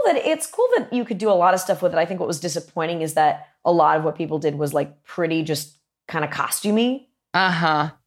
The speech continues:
Speaker 1: Pretty, like, pretty, um, period piece costumey, which, I don't know, after you have this huge maxi challenge where they're embodying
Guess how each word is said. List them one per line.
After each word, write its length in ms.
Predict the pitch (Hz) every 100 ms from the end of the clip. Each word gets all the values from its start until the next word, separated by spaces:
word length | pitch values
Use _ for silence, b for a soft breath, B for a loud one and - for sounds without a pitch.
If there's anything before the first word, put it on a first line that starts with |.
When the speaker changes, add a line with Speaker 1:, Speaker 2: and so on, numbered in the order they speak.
| _
Speaker 1:
Pretty, 300 | 269 247 240
like, 320 | 220 196 -
pretty, 460 | - 233 226 214 202
um, 540 | 175 170 160 156 151 - _ _ _ _ _ _ _ _ _ _ _ _ _ - -
period 480 | 208 185 180 165
piece 260 | - 160 -
costumey, 580 | 160 147 - 190 208 220
which, 460 | 185 170 - - b b _ _
I 40 | 381
don't 80 | 320
know, 120 | 240
after 240 | 254 277
you 100 | 269
have 120 | 262
this 120 | 226 -
huge 520 | - - 220 196 165
maxi 420 | 170 175 - 175
challenge 400 | 156 156 147 147
where 80 | 156
they're 160 | 151 147
embodying 800 | 147 143 151 156 147 147 147